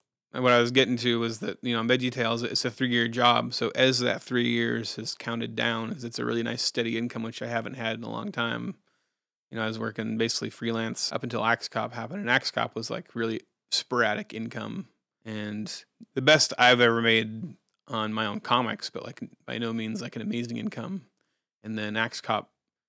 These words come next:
it really kind of fizzled after about three or four years, and there's no way to live off of the income from Axe Cop.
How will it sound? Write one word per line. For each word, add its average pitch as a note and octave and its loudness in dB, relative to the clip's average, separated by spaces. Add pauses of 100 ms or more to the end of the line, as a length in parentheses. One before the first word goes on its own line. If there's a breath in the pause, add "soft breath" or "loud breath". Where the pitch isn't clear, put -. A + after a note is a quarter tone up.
(140)
it B2 -2
really E3+ 10
kind B2 6
of A2+ 0
fizzled A2+ 0
after A2+ -2
about A2 -2
three A#2 -6
or A#2+ -4
four A#2 -2 (400)
years, B2+ -2
and G#3 -4 (420)
there's A2+ -12
no A2+ 0
way A2+ 0
to A2+ -2
live A2 -4
off A2 -4
of A2+ -8
the A#2+ -8
income A2+ -8
from A#2 -10
Axe A2+ -6
Cop. - -6